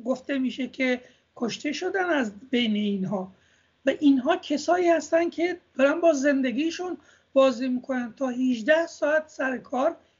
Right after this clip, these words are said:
میمونن. من فکر می‌کنم یک رجوعی باید از طرف فعالان کارگری و معلمان در رابطه با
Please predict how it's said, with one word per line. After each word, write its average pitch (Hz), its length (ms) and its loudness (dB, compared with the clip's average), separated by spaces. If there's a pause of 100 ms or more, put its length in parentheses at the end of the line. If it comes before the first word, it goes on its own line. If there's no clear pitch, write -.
(140)
میمونن. 285 480 -2 (400)
من 349 140 4
فکر 349 320 -4
می‌کنم 339 640 0 (400)
یک 330 320 -2 (200)
رجوعی 294 680 4
باید 277 400 2
از 254 180 -2
طرف 269 320 0 (540)
فعالان 247 560 0
کارگری 240 640 -2
و 277 120 -2
معلمان 226 800 0
در 262 220 4
رابطه 294 460 0
با 254 340 -2